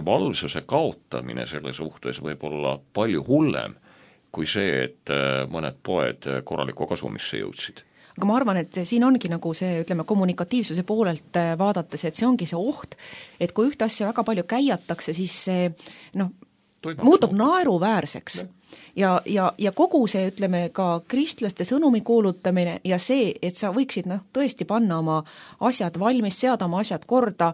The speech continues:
Speaker 2: et süda oleks puhas, et sa ei tea iialgi, kukub sul purikas pähe, libised, eks ole, nagu siin oli tuntud inimene hiljuti.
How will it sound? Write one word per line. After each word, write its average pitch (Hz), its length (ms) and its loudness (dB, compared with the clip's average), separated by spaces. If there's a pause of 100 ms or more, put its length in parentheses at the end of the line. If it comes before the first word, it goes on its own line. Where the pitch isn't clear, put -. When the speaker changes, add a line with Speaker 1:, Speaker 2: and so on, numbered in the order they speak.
(360)
Speaker 2:
et 170 360 -2
süda 302 260 2
oleks 156 300 0
puhas, 208 480 0 (500)
et - 240 -4
sa 240 120 4
ei 240 60 6
tea 254 180 4
iialgi, 202 600 4
kukub 277 260 4
sul 185 180 0
purikas 226 520 2
pähe, 208 300 2
libised, 208 480 0
eks 185 180 -2
ole, 196 160 2
nagu 190 200 0
siin 196 200 0
oli 190 200 0
tuntud 190 380 -2
inimene 185 380 2
hiljuti. 180 500 0